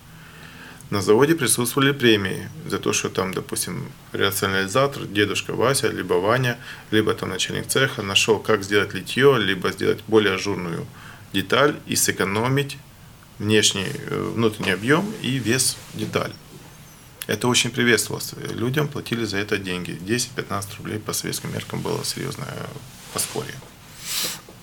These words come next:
Вот. И он всегда приветствовал эту инициативу. М, машина росла в весе. На смену ни один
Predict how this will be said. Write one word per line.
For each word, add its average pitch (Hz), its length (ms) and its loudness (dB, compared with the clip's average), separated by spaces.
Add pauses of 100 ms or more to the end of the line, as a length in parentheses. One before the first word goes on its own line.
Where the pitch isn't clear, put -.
(460)
Вот. 95 400 2 (840)
И 107 100 0
он 165 280 2
всегда 123 340 4
приветствовал 110 440 4
эту 104 100 -4
инициативу. 95 800 -4 (1080)
М, 101 400 0
машина 120 600 6
росла 117 460 6
в - 80 -2 (140)
весе. 98 340 2 (1700)
На 101 140 -2
смену 139 440 4
ни 104 180 0
один 113 440 2